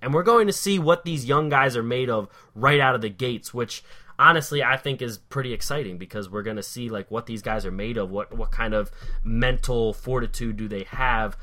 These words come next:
what, what kind of attitude are they going to move on with if they do hit a rough patch of, like, five, six losses in a row, whatever it may be. Can they bounce back?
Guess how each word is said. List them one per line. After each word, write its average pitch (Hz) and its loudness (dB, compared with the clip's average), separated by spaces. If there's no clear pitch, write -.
what, 120 -4
what 123 -4
kind 117 -4
of 110 -2
attitude 127 -2
are 117 -4
they 113 -4
going 113 -4
to 107 -2
move 127 0
on 127 2
with 117 -4
if 110 -8
they 113 -6
do 123 -6
hit 113 -8
a 113 -4
rough 107 -4
patch 104 -4
of, 101 -10
like, 101 -6
five, 107 2
six - -6
losses 110 -4
in 107 -4
a 101 -4
row, 104 -2
whatever 98 -6
it 92 -6
may 95 -8
be. 104 -8
Can 117 -8
they 110 -6
bounce 107 -4
back? 113 -4